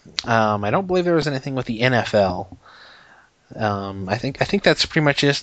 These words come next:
Plus, you'll be able to get a lot of your normal, uh, E S P N content such as, um, like, Sports Center and stuff.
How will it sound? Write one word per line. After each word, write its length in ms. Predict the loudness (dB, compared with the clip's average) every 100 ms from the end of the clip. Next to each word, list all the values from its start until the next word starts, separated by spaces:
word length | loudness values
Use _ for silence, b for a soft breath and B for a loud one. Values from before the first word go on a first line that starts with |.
| _
Plus, 320 | 2 2 4 2
you'll 100 | 4
be 140 | 4
able 220 | 4 2
to 60 | 2
get 240 | 4 2 -2 _
a 60 | 2
lot 180 | 6 6
of 100 | 4
your 140 | 0
normal, 580 | 2 2 4 4 2 -2 _ _ _ _ _ _ _ _ _ -2
uh, 180 | 0 2
E 100 | 4
S 140 | 2 2
P 220 | 0 4
N 320 | 4 2 -6 _ _ B B B B _ -2
content 640 | 0 0 2 2 2 0
such 360 | 2 2 4 4
as, 760 | 6 8 6 2 -2 -4 -4
um, 480 | -4 -8 -10 -16 -12
like, 180 | -10 -6
Sports 460 | -4 6 6 6 2
Center 460 | 0 4 4 4
and 120 | 2
stuff. 280 | 4 4 4